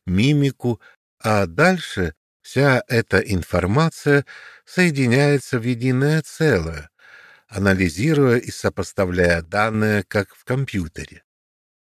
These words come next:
Возможно, там же, в подсознании, проводится анализ похожих людей, которые вели себя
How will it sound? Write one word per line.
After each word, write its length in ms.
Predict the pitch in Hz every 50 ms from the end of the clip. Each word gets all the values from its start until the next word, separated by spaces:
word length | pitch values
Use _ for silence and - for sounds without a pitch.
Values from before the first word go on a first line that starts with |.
| _ _ _
Возможно, 640 | - 143 156 147 147 151 170 165 151 135 135 143 127
там 320 | - - 180 180 175 165 127
же, 160 | 98 101 98
в 80 | -
подсознании, 960 | - 123 101 - - 135 131 117 120 120 110 101 92 87 82 80 80 78 78 - _ _ _ _ _ _
проводится 720 | - 135 160 156 175 190 151 160 143 - - - 151 151 -
анализ 500 | - 127 123 127 131 131 123 123 117 -
похожих 640 | - - 131 - - - 127 117 117 131 123 - 156
людей, 540 | 151 160 139 107 95 98 95 98 92 85 _ _ _ _ _ -
которые 480 | - 101 - - 107 101 98 98 101
вели 260 | 92 101 95 98 101
себя 340 | - - - 87 80 82 80